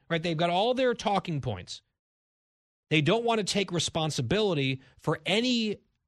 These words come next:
consequences, any fallout from their energy policies. So they say, "Oh, no, it's all these Republicans lying." It's a Republican talking point. It's a Republican conspiracy theory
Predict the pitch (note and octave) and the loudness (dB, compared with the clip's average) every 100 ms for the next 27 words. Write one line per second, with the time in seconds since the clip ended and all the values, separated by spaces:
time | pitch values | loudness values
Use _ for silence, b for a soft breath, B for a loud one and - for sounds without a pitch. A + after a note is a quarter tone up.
0 | _ _ _ _ _ - - A3+ A3 G#3 | _ _ _ _ _ -4 0 0 0 -2
1 | D#3+ C3+ A#2+ C3+ D3 G3 F#3+ - F#3+ F#3+ | 0 -2 -2 -2 0 0 -2 0 2 2
2 | E3+ D3 - C#3+ C3+ E3 F#3+ C3 B2 A#2 | 2 0 -2 0 2 2 0 0 0 0
3 | G#2+ G#2+ A#2 A#2 B B - F3 F3 A3 | 0 -2 -4 -6 B B -10 -4 0 2
4 | A3+ A#3+ B3 G3+ G3 A#3 A#3+ F#3 F#3 - | 2 0 0 0 0 0 -2 -2 -2 0
5 | G3+ G3 F3+ E3 C#3 C#3 D3 C#3+ A2 G2+ | 0 0 -2 -2 0 2 2 2 0 -4
6 | b b b E3 F#3+ E3 D#3+ - G3 A3+ | b b b -4 0 0 0 0 2 2
7 | G#3 A3 G#3+ G#3 B B - G3 F#3+ F3+ | 0 0 -2 -4 B B -2 4 4 4
8 | E3+ D3+ C#3+ B2 B2+ - _ _ _ _ | 0 0 -2 -2 -6 -12 _ _ _ _
9 | _ _ D#3 D#3 D#3 - G3+ G3 G3 E3 | _ _ 0 4 6 6 4 4 -2 0
10 | E3+ - F#3 F#3+ F3 D#3+ C#3 B2 A#2 | -2 0 0 0 0 -2 0 0 0